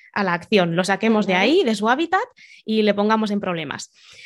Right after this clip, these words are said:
Speaker 1: Y luego la sinopsis argumental es el resumen, es la historia, mm, yo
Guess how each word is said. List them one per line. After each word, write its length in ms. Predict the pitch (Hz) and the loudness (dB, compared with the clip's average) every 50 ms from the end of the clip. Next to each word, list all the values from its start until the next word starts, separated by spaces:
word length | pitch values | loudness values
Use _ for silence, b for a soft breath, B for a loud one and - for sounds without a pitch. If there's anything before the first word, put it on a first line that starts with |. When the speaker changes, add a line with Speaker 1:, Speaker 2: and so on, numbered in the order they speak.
| B B B B B _ _ _ _ _ _ _ | B B B B B _ _ _ _ _ _ _
Speaker 1:
Y 140 | - 285 277 | 2 4 6
luego 340 | 240 220 214 214 226 233 254 | 6 6 6 6 6 4 4
la 280 | 269 269 254 233 214 208 | 6 4 4 4 4 2
sinopsis 360 | 208 214 208 196 - - - | 0 -2 -4 -4 -4 -4 -2
argumental 640 | 247 240 240 240 247 240 240 233 254 269 302 311 - | -2 0 0 0 0 0 0 0 0 0 0 0 -2
es 220 | - 294 - - - - | -4 -4 -4 -6 -4 -2
el 180 | 233 226 214 | 0 0 0
resumen, 800 | 214 214 202 190 185 - - - 226 214 202 190 175 170 170 - - | 0 -2 -4 -4 -4 -6 -6 -4 -2 -2 0 -2 -2 -4 -8 -6 -2
es 340 | - 269 339 - - - _ _ _ _ _ _ _ | 0 0 0 -2 -6 -16 _ _ _ _ _ _ _
la 200 | - 233 220 214 214 | -2 0 2 2 2
historia, 480 | 208 208 - - 262 277 277 294 349 466 480 - | 0 -2 -2 0 0 0 0 -2 -4 -4 -6 -8
mm, 340 | - 220 233 226 214 208 208 226 | -8 -6 -2 0 0 0 0 0
yo 300 | 202 196 254 285 302 302 | 0 2 4 4 4 2